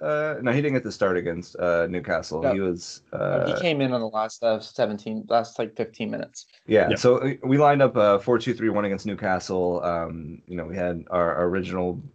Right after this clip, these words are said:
Speaker 1: you know, back four, except f-, that we've been seeing for quite some time, I feel like, uh, prior to this week.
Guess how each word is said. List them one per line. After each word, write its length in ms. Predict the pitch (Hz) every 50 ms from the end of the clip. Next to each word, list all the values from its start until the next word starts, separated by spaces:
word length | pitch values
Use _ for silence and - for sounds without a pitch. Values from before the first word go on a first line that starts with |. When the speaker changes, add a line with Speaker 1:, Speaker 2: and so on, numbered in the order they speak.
| _ -
Speaker 1:
you 60 | 85
know, 80 | 78 85
back 320 | 87 101 98 92 90 -
four, 380 | - - 95 95 92 90 90 87
except 320 | 85 - - - - -
f-, 180 | - _ - -
that 100 | - 90
we've 140 | 90 92 85
been 140 | 92 92 87
seeing 280 | - - 92 90 87
for 140 | 87 - 82
quite 320 | 82 - - 87 85 82 -
some 140 | 87 85
time, 260 | - - 90 87 90 90
I 60 | 85
feel 180 | - - 90
like, 340 | 87 90 90 87 85 82 - -
uh, 180 | 90 90 92 90
prior 380 | - - 101 92 92 92 90
to 120 | 85 - 90
this 200 | 87 87 - -
week. 260 | 123 123 117 -